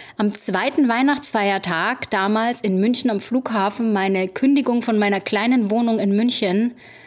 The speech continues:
in den, äh, Postschlitz hineingeschmissen und, ja, hab meine Wohnung gekündigt und bin dann nach London gezogen. Und es lief dann total gut, das Zusammenwohnen.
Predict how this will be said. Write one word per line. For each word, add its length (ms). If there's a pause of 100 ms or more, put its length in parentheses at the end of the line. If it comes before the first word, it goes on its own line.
(640)
in 180
den, 320
äh, 520 (120)
Postschlitz 1120
hineingeschmissen 1000 (840)
und, 640 (180)
ja, 180
hab 120
meine 220
Wohnung 200
gekündigt 560
und 140
bin 160
dann 160
nach 140
London 300
gezogen. 440 (1080)
Und 140
es 140
lief 120
dann 140
total 260
gut, 340 (580)
das 140
Zusammenwohnen. 840